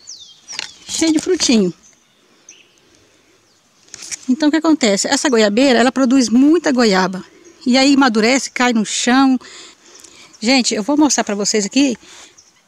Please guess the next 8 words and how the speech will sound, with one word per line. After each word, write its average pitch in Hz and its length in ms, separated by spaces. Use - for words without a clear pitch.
o 277 80
meu 294 180
pé 285 180
de 269 100
uva. 185 260
<laughs> - 920
Ai, 277 320
coitado. 214 640